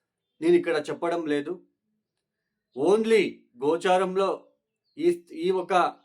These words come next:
గ్రహాల స్థితిగతుల ఒక ఏదైతే ఉంటుందో, గ్రహాల మార్పులు,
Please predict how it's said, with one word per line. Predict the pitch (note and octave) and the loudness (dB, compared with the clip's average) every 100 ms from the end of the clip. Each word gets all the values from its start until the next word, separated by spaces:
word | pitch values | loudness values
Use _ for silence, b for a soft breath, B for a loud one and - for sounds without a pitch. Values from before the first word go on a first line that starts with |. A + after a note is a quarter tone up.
| _ C3 | _ -6
గ్రహాల | D3+ D#3+ F#3 F#3 | -4 0 0 -2
స్థితిగతుల | - D#3+ F#3 F#3+ F#3 F#3 F3 - _ _ _ _ - | -6 -6 -4 -4 -4 0 -2 -2 _ _ _ _ -12
ఒక | D3 F3 D3 C3 C#3 | -4 0 0 -4 -6
ఏదైతే | D3+ F3+ F3+ | -2 -2 0
ఉంటుందో, | F3+ D#3+ D3+ D3+ E3 D3+ C3 | -2 -2 -10 -8 -6 -6 -6
గ్రహాల | C#3 D3+ F3 | -4 -2 -2
మార్పులు, | D3+ C#3+ D#3 D3 E3 D#3+ - | 0 2 2 0 -4 -4 -6